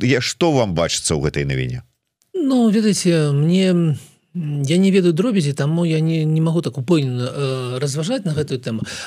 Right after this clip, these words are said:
Speaker 2: Але Е Г У, Е Г У знаходіцца ў цалкам у еўрапейскай прававой прасторы.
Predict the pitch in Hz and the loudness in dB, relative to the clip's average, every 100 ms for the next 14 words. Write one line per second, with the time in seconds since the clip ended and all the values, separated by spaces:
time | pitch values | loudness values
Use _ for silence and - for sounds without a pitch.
0 | - 190 240 185 208 220 170 175 208 247 | 0 2 4 6 6 6 6 4 4 4
1 | 165 165 202 196 - 160 147 143 - 190 | 4 2 4 2 2 0 2 0 0 -2
2 | 180 143 139 143 143 185 180 - 143 131 | 0 -2 0 0 0 0 -2 0 0 0
3 | - - - - 151 165 190 175 127 120 | -4 -16 -18 -4 2 4 4 2 2 -4
4 | - 107 101 | -2 -4 -6